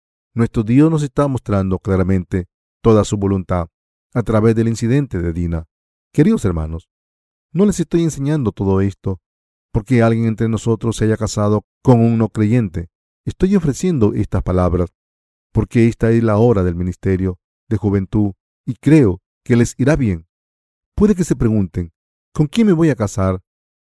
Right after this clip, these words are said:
si no hay ningún compañero ideal en nuestra iglesia? Recuerden esto, aunque su situación parezca oscura,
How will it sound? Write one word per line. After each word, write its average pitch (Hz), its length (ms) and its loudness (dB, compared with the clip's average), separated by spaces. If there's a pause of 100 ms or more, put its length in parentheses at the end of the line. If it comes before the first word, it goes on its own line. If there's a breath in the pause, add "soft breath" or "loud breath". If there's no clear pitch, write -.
si - 200 -2
no 127 100 4
hay 127 80 4
ningún 123 320 0
compañero 110 520 0
ideal 107 460 0
en 113 120 0
nuestra 107 240 0
iglesia? 92 420 -2 (580)
Recuerden 147 500 2
esto, 90 380 -4 (360)
aunque 113 220 -4
su 131 140 -4
situación 131 500 -2
parezca 135 440 -2
oscura, 90 560 -2